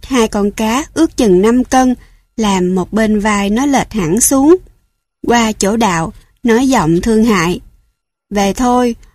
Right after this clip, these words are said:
rồi mày cũng sẽ câu được những con cá còn to hơn, đừng buồn."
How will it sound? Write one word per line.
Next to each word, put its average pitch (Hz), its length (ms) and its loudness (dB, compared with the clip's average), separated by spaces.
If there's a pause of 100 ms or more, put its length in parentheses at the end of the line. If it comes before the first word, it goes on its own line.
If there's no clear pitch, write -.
(120)
rồi 208 180 2
mày 202 240 2
cũng 202 220 -4
sẽ 254 140 -4
câu 240 280 0
được 208 220 -2
những 196 180 0
con 240 240 -4
cá 240 240 -4
còn 190 220 0
to 240 240 2
hơn, 254 340 0 (260)
đừng 208 220 0
buồn." 214 360 2